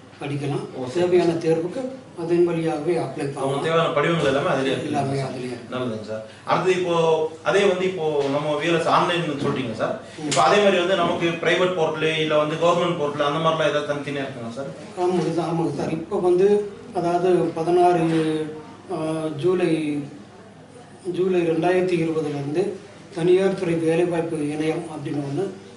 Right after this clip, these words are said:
Speaker 1: ஆ, தமிழ்நாடு மாநில அரசாங்கத்தால் துவக்கப்பட்டுள்ளது. அதனுடைய முக்கிய அம்சம் பார்த்தீங்கன்னா, எந்த ஒரு நபருக்கும், எந்த ஒரு நபரும் தனியார் துறை வேலைக்கு போகணும்னு விரும்-, விருப்பம் இருப்பின்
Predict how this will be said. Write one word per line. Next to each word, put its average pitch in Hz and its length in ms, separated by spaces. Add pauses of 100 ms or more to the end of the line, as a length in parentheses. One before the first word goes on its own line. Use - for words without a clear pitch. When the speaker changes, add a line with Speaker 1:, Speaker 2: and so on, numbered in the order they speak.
(140)
Speaker 1:
ஆ, 151 260 (160)
தமிழ்நாடு 160 420
மாநில 147 380
அரசாங்கத்தால் 143 680 (280)
துவக்கப்பட்டுள்ளது. 139 840 (800)
அதனுடைய 180 380
முக்கிய 175 340
அம்சம் 165 400
பார்த்தீங்கன்னா, 139 360 (640)
எந்த 180 220
ஒரு 196 220
நபருக்கும், 180 600 (160)
எந்த 160 220
ஒரு 175 220
நபரும் 165 500 (300)
தனியார் 185 400
துறை 175 140
வேலைக்கு 165 560
போகணும்னு 175 420
விரும்-, 165 220 (320)
விருப்பம் 165 420
இருப்பின் 160 320